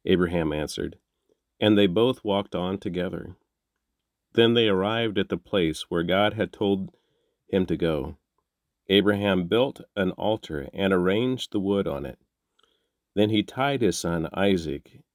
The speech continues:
and laid him on the altar on top of the wood.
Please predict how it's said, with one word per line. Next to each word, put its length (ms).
and 200
laid 260
him 300
on 160
the 120
altar 500
on 160
top 380
of 100
the 80
wood. 380